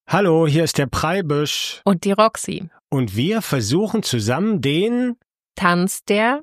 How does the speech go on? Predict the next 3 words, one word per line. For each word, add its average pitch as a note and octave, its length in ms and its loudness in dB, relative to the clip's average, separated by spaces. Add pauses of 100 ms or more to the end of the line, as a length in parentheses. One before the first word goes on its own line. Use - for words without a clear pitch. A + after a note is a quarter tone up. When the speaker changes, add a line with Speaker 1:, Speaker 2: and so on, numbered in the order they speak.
Speaker 1:
Gegensätze. A2+ 760 -4 (840)
Roxy, G2+ 520 0 (720)
worin A#2+ 800 2